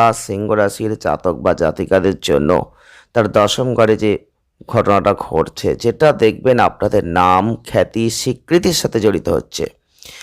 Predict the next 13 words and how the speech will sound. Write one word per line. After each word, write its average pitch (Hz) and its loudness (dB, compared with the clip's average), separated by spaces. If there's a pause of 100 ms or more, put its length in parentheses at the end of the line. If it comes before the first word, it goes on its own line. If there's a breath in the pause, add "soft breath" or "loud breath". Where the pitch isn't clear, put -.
(340 loud breath)
অর্থাৎ 180 0
বিশেষ 143 0
করে - 0 (200)
কর্মজীবনের 131 2
ফ্রন্টে 110 -4 (540 soft breath)
এই 131 0
সিংহ 135 0 (140)
রাশির 139 2 (140)
কর্মজীবনে 120 2
একটা 113 0 (120)
অনুকূল 107 2
সময় 110 2
কিন্তু 95 -2